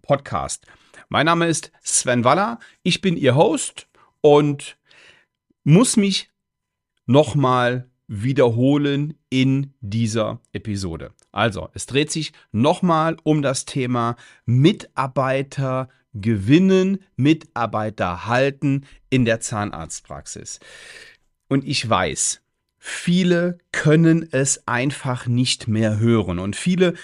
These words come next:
möchten gerne einfach nur dieses Problem so schnell wie möglich und so günstig wie möglich und so angenehm wie möglich gelöst haben. So einfach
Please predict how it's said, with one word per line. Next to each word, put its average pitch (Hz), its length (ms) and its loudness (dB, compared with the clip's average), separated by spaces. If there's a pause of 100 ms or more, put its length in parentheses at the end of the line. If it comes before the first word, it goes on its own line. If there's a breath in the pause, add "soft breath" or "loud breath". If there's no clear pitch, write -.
(140 loud breath)
möchten 160 560 0
gerne 131 300 -2
einfach 165 260 -2
nur 156 140 4
dieses 151 280 -2
Problem 147 540 0
so 127 100 0
schnell 135 600 0
wie 123 220 0
möglich 131 760 4
und 120 160 2
so 113 400 -2 (1120 soft breath)
günstig 131 580 2
wie 123 60 4
möglich 107 500 0
und 113 140 -4
so 147 160 -2
angenehm 180 440 2
wie 120 80 2
möglich 101 300 0
gelöst 185 460 2
haben. 110 380 -2 (200 soft breath)
So 120 220 -2
einfach 139 380 -6